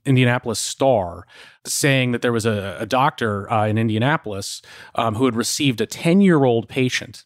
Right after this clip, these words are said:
uh, requiring an abortion who'd been brought to Indiana because the, the patient could not attain the abortion in Ohio.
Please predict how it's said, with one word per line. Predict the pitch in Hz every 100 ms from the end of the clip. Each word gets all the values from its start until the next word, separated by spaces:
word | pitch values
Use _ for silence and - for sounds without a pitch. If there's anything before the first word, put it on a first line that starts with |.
| _ -
uh, | 113 107
requiring | 113 - 135 123 127 117 113 104 -
an | 127
abortion | 104 117 120 - 104 92 - - -
who'd | 127
been | 120 113
brought | 123 127
to | 135
Indiana | 120 113 110 107 101
because | 95 107 - 107 98 92
the, | - 104
the | 92 107
patient | 123 - 110
could | 135 127
not | 107
attain | 95 - 127 113
the | 104
abortion | 98 101 - 95 95
in | 104
Ohio. | 95 - 120 92 78